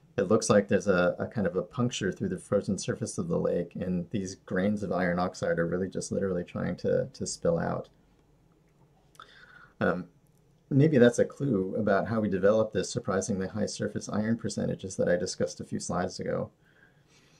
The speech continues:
In fact, if you search through the scientific literature on iron and aluminosilicate melts, there are some groups of papers that, um, that show that iron, as well as magnesium ions, can be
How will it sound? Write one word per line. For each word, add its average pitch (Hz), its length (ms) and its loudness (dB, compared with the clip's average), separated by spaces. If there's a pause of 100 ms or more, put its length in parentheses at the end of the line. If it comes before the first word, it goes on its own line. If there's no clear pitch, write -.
(180)
In 117 80 4
fact, 139 260 6
if 131 80 -2
you 117 240 6
search - 320 0
through 147 100 4
the 117 100 6
scientific 113 540 0
literature 101 460 4
on 98 220 0
iron 101 360 4
and 90 260 -4
aluminosilicate 95 760 0
melts, 85 520 -2 (480)
there 117 140 12
are 117 40 12
some 165 220 8
groups 139 260 0
of 107 100 -2
papers 92 560 -2 (380)
that, 98 300 0
um, 90 340 0 (280)
that 107 200 2
show 117 120 4
that 101 180 6
iron, 143 420 4
as - 180 -4
well 101 140 4
as 92 100 0
magnesium 104 500 2
ions, 87 460 -6 (320)
can 104 160 4
be 101 300 2